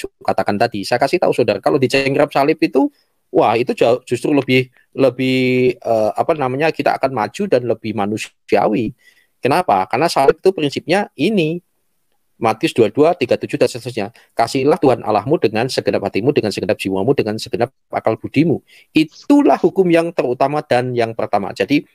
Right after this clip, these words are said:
vertikal, ya. Kemudian, dan hukum yang kedua yang sama dengan itu, itu hebatnya salib. Hukum mengasihi Tuhan dan meng-, hukum yang kedua yang nilainya sama dengan mengasihi Tuhan adalah "Kasihlah sesamamu manusia seperti dirimu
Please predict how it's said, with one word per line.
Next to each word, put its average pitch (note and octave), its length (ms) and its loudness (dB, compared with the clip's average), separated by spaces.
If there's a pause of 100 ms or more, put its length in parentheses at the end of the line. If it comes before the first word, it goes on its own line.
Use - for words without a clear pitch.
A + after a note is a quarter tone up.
(140)
vertikal, - 1300 -4 (1200)
ya. B2 240 2 (240)
Kemudian, F#3+ 480 2
dan C#3 240 0
hukum C3 240 -2
yang E3 160 0
kedua C#3 320 0 (160)
yang C#3 320 0
sama D3 800 0
dengan B2+ 240 0
itu, G#2+ 240 -6
itu - 160 -4
hebatnya F3+ 400 0
salib. G#3+ 240 -2 (560)
Hukum E3+ 400 2
mengasihi E3+ 320 -2
Tuhan A#2+ 320 -2
dan C#3+ 160 2
meng-, D3 160 -4 (240)
hukum - 320 0
yang G3 80 4
kedua C3+ 320 0
yang C3+ 240 0
nilainya C#3 400 0
sama C3+ 480 -4
dengan A#2+ 160 0
mengasihi A2 320 -6
Tuhan D#3+ 160 2
adalah B2+ 240 0 (320)
"Kasihlah B2+ 560 -2
sesamamu A#2+ 560 -4
manusia A#2+ 400 -2
seperti - 320 -6
dirimu A#2+ 480 0